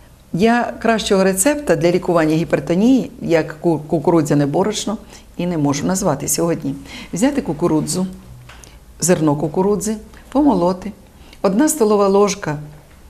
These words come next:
кукурудзяного борошна, залити однією склянкою окропу з вечора, або навіть не, не окропу, а кип'яченої води, е, кімнатної температури з вечора, і настоювати до ранку.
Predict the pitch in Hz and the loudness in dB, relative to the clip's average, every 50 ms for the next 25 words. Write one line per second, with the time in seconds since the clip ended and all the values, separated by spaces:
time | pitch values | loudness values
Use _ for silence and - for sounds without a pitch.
0 | - - - - 175 143 - 170 180 208 240 202 175 185 170 165 160 151 147 - | -20 -16 -4 -4 -4 0 0 2 4 4 4 4 2 0 0 0 0 -2 -2 0
1 | 170 170 202 226 226 208 - - - - 147 - - - - - - - - - | 2 2 4 4 2 0 -2 -6 -8 -12 -12 -14 -18 -20 -20 -20 -20 -20 -20 -20
2 | - - - - - - 165 214 233 269 302 277 269 226 190 185 190 185 196 233 | -20 -20 -20 -12 -8 0 2 4 4 4 4 2 2 2 2 2 2 4 4 2
3 | 226 190 - - 190 196 196 190 185 - 170 - - 170 - - 156 160 165 180 | 2 0 -2 -2 -2 -2 -2 -2 -2 -4 -4 -2 -2 -4 -2 2 2 2 2 2
4 | 180 - - 160 143 - - - - - - - - - - - - - - - | 0 -2 -8 -10 -10 -12 -18 -20 -20 -20 -20 -20 -20 -20 -20 -20 -20 -20 -20 -12
5 | - 151 160 165 156 165 175 - - 139 139 151 - - - - - - - - | -8 0 2 2 4 4 2 0 -2 -4 -4 -6 -10 -14 -18 -20 -20 -20 -6 -4
6 | - 165 185 185 185 175 175 175 - 180 175 165 165 - - 175 165 160 156 160 | 0 2 2 4 4 4 2 2 2 0 0 0 0 0 0 2 2 2 2 2
7 | 196 226 269 254 - 190 - - - 165 156 156 156 156 180 - 175 175 - 180 | 2 2 2 2 0 -4 -2 0 0 0 0 0 -2 -2 -2 -2 -2 -2 -2 -2
8 | 156 151 151 156 160 156 185 208 226 226 - - - - - - - - - - | -2 0 0 0 2 0 0 -2 -2 -6 -10 -16 -20 -20 -20 -20 -20 -10 -2 0
9 | 151 147 147 139 - - - - 196 190 180 165 - 175 156 147 160 151 151 160 | 2 4 4 2 0 -2 -4 0 2 2 2 2 2 0 0 0 0 0 0 0
10 | 156 156 156 151 151 143 143 139 135 - - - - 156 165 160 151 147 - - | -2 -2 -2 -2 -4 -4 -4 -4 -8 -10 -12 -10 -6 -2 0 0 -2 -2 -4 -8
11 | 151 - - - - - - - - 262 269 285 269 285 262 247 247 220 220 202 | -10 -10 -12 -14 -18 -20 -20 -6 2 4 4 4 4 2 0 0 0 0 -2 -4
12 | - 175 165 165 156 156 156 156 156 - - | -4 0 0 2 2 2 2 0 -4 -6 -10